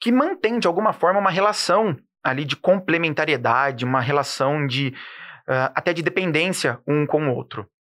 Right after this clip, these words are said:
tá? Isso, ou ao menos, ah, ah, pra iniciar, é a minha ideia de rede, tá? Pra gente falar que efetivamente ali há uma teia de contratos, por algum motivo há alguma relação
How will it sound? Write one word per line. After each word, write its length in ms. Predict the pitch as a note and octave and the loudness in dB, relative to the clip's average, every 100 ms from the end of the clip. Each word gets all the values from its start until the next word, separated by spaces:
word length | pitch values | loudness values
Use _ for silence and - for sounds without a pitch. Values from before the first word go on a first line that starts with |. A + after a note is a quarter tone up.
| _ - | _ -2
tá? 180 | G#2+ - - - - - - | -2 -2 -20 -20 -20 -20 0
Isso, 480 | A3 C4+ - B2+ - _ _ _ _ _ _ _ _ - | 4 4 0 -8 -8 _ _ _ _ _ _ _ _ 2
ou 200 | D4+ - | 2 4
ao 120 | C#3 | 2
menos, 680 | C#3+ E3+ D#3 B2+ - - - _ - | 4 2 0 -4 -8 -14 -16 _ -4
ah, 260 | B2 A#2+ - | -2 -2 -4
ah, 280 | A#2+ - - _ | -6 -8 -14 _
pra 140 | - C3 | -4 -2
iniciar, 800 | C3+ F3+ - - C3+ F3+ D#3 _ _ - | 2 0 -2 0 2 2 0 _ _ -2
é 100 | F3 | 0
a 40 | |
minha 100 | F#3 | 2
ideia 200 | E3 D#3+ | 2 2
de 80 | E3 | 2
rede, 460 | G3 A#3 D3 A2 _ _ _ _ _ | 2 2 0 -6 _ _ _ _ _
tá? 180 | A#2 - _ | -6 -6 _
Pra 120 | E3+ | -2
gente 220 | D#3 B3 | 0 -2
falar 420 | - G3+ D3+ B2+ - - _ | 0 2 2 0 -2 -18 _
que 80 | E3 | -2
efetivamente 460 | E3+ E3+ D3+ C#3 D3 | 0 0 -2 0 -2
ali 200 | C#3+ C3+ | 0 2
há 40 | |
uma 180 | C#3 C3 | 2 0
teia 380 | - G3+ A#3+ E3 | 0 -2 0 -2
de 100 | B2+ | 0
contratos, 600 | B2+ C#3+ D#3+ D3+ C#3 - - - _ | -4 0 -2 -2 -8 -16 -18 -20 _
por 120 | F#3 | 2
algum 200 | F#3+ A3+ | 4 4
motivo 560 | A3 D3 G3+ G#3 D#3 - | 2 2 -2 -2 -4 -2
há 60 | D#3 | 2
alguma 520 | F3+ F#3 D#3 F#3+ F#3+ | 2 0 -2 0 0
relação 760 | E3 F#3+ F#3 - - F3+ E3 | 0 0 0 -2 -2 0 0